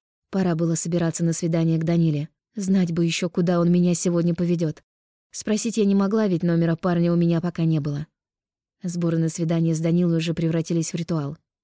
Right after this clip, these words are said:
В ванную я вошла тридцатилетней преподавательницей Полиной со строгим пучком и деловым дневным макияжем. Но стоило смыть косметику,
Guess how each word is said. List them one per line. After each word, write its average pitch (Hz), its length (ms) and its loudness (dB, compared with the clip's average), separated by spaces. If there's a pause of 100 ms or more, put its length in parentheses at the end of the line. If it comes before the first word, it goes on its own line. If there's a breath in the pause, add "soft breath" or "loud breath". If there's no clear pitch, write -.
(480)
В 220 60 -6
ванную 202 360 2
я 185 160 4
вошла 180 300 0
тридцатилетней 170 680 -2
преподавательницей 170 840 -2
Полиной 165 520 -2 (160)
со - 180 -6
строгим 165 380 0
пучком 180 480 -2
и 170 40 0
деловым 160 480 0
дневным 160 340 2
макияжем. 160 680 -2 (640)
Но 190 200 2
стоило 180 400 0
смыть 170 280 0
косметику, 160 640 -4